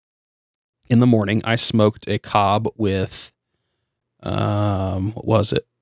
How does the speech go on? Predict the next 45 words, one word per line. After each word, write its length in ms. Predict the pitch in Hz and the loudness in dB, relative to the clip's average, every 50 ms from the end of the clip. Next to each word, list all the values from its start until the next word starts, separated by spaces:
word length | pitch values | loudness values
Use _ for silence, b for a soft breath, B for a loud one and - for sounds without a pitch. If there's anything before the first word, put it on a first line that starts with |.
| _ _ _ _ _ _ _ _ _ _ _ _ _ _ _ _ _ - _ _ _ _ _ | _ _ _ _ _ _ _ _ _ _ _ _ _ _ _ _ _ -20 _ _ _ _ _
Luxury 320 | - 110 107 - - - 104 | -2 -2 -2 0 0 0 0
Twist. 500 | - - 82 76 - - - - - - _ _ _ _ _ _ _ _ _ _ _ _ _ _ _ _ _ _ _ _ _ _ _ _ _ _ - | 2 2 0 0 0 -4 -4 -4 -8 -10 _ _ _ _ _ _ _ _ _ _ _ _ _ _ _ _ _ _ _ _ _ _ _ _ _ _ -6
And 440 | 107 110 107 104 101 98 95 95 95 | -2 0 0 0 0 -2 -2 -2 -2
I 160 | 104 107 107 | -2 -4 -4
smoked 280 | - - - 131 - - | -6 0 0 0 0 2
Luxury 280 | 120 117 - - 131 123 | -2 -2 0 2 0 0
Twist, 520 | - - 123 117 113 - - - - - _ - | 0 2 2 2 2 0 -2 -6 -6 -8 _ -8
and 180 | 117 107 98 92 | -6 -4 -2 -2
it 40 | 98 | -2
was 80 | 110 | -2
a 60 | 101 - | -2 -4
tall 360 | - - - - 123 117 110 | -6 -4 -2 0 2 2 0
cob. 280 | - - 92 92 101 | 0 -4 -4 -2 -2
It 60 | 104 76 | -2 -2
was 140 | - - | -2 -2
a 160 | 90 92 98 - _ - | -2 -4 -4 -6 _ 0
poker, 400 | 120 110 101 - 90 92 107 - | 0 0 0 0 -2 -4 -4 -6
so 120 | - - 117 | -2 0 2
it 40 | 117 | 2
was 80 | 120 | 2
a 40 | 120 | 0
pretty 220 | - - 135 120 | 2 2 2 2
good 220 | 110 113 107 101 104 | 4 2 2 2 2
bowl. 320 | 104 95 98 95 101 - _ _ _ _ _ _ _ _ _ _ - | 0 2 2 0 -2 -4 _ _ _ _ _ _ _ _ _ _ -2
And 640 | 113 113 107 104 104 101 101 98 98 98 - - _ _ _ _ _ _ _ _ _ _ _ _ _ _ _ | 0 0 2 2 2 0 0 0 -2 -2 -4 -6 _ _ _ _ _ _ _ _ _ _ _ _ _ _ _
I 120 | - - 135 | -8 -6 -2
got 140 | 139 131 120 | -2 0 0
about 220 | 113 117 104 87 | 2 0 0 0
halfway 320 | - 107 101 - - 90 90 | 0 -2 -4 -2 -2 -4 -4
through 300 | - - 90 95 92 - | -4 -4 -2 -2 -2 -2
it, 100 | - _ _ _ _ _ _ _ _ _ _ _ _ | -4 _ _ _ _ _ _ _ _ _ _ _ _
and 140 | - 107 98 | -8 -6 -6
I 60 | 95 | -6
came 260 | - - - 117 107 | -8 -4 -2 -2 0
back 160 | 104 107 98 - | 0 0 -2 -2
to 60 | 107 | -4
it 20 | |
at 40 | 92 | -4
the 120 | 101 78 | -4 -4
end 120 | 92 117 117 | -2 0 0
of 40 | 110 | 0
the 60 | 98 | 0
day 160 | 90 98 95 | 0 -2 -2
after 240 | 90 92 - - 92 | -2 -4 -4 -8 -6
work, 520 | 90 107 120 117 104 - _ - - - | -2 0 2 2 2 0 _ -12 -20 -20